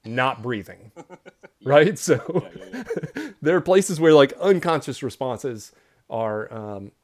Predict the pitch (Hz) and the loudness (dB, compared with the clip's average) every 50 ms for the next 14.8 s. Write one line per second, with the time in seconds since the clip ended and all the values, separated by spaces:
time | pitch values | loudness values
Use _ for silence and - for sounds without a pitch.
0 | _ - 120 107 92 92 92 92 139 147 - 107 95 87 85 90 - - 117 107 | _ -12 -10 -10 -10 -8 -8 -6 -6 -6 -8 -10 -14 -14 -18 -20 -20 -18 -16 -16
1 | 98 95 92 92 - - 113 101 92 101 104 107 113 107 101 90 87 95 - - | -16 -16 -16 -18 -18 -16 -16 -14 -12 -10 -10 -8 -8 -8 -8 -10 -14 -16 -18 -16
2 | 113 107 - - - - 117 117 110 104 101 107 101 95 92 95 95 98 - - | -18 -16 -18 -18 -14 -12 -10 -10 -10 -10 -10 -10 -10 -10 -10 -12 -14 -18 -16 -14
3 | 104 92 92 90 - _ - - - 107 98 92 85 90 87 90 90 87 90 92 | -14 -14 -14 -16 -20 _ -20 -20 -18 -16 -16 -16 -16 -18 -18 -18 -18 -20 -20 -20
4 | - _ _ _ _ - 208 160 143 160 165 147 - - 117 147 143 123 - 214 | -20 _ _ _ _ -2 0 0 0 0 -2 -4 -4 -4 -6 -6 -6 -8 -6 -6
5 | 202 110 90 87 82 - 135 170 214 226 - - - 139 127 120 107 104 107 113 | -4 -4 -4 -4 -6 -6 -4 -4 -4 -4 -4 -6 -6 -4 -2 -2 -2 -2 -4 -4
6 | 104 92 92 95 98 101 101 101 98 95 92 98 101 98 101 98 87 92 - - | -4 -6 -8 -6 -4 -2 0 0 -2 -2 -2 -4 -4 -2 -4 -6 -6 -10 -14 -18
7 | - - - 104 98 92 - 92 92 90 90 90 92 92 92 92 87 - - - | -14 -10 -8 -6 -6 -8 -8 -10 -8 -8 -6 -6 -8 -8 -10 -10 -12 -14 -18 -16
8 | - 95 90 85 82 - - 92 90 87 - 98 95 - - - 113 101 92 92 | -14 -14 -12 -12 -12 -12 -14 -14 -14 -12 -12 -12 -14 -12 -8 -8 -6 -6 -6 -8
9 | 87 104 92 92 90 95 95 95 95 90 92 92 85 - 98 92 90 90 80 95 | -8 -6 -6 -4 -4 -4 -4 -4 -4 -4 -6 -8 -8 -8 -8 -8 -8 -8 -10 -10
10 | 90 85 87 90 - 85 87 90 92 90 87 87 87 - _ _ _ _ _ _ | -10 -10 -10 -12 -12 -12 -8 -8 -8 -8 -8 -10 -12 -14 _ _ _ _ _ _
11 | _ _ _ - 117 113 123 120 113 - - - 92 104 - - - - 123 113 | _ _ _ -6 -2 0 0 0 0 -4 -8 -12 -18 -18 -18 -18 -16 -8 -4 -2
12 | 151 180 - 185 - 120 127 139 127 - - - 127 110 92 104 101 90 71 90 | -2 -2 -2 -4 -2 -2 -2 -2 -2 -6 -8 -4 -2 -2 -2 -2 -4 -4 -4 -6
13 | 104 104 - - 95 92 95 - 92 87 85 - - - 110 104 98 95 92 90 | -6 -6 -6 -6 -6 -8 -8 -8 -10 -10 -10 -12 -12 -8 -4 -2 -2 -2 -2 -4
14 | 90 85 92 - - - 92 92 90 87 90 87 87 87 95 _ | -6 -8 -12 -16 -12 -10 -8 -6 -6 -6 -6 -8 -10 -14 -18 _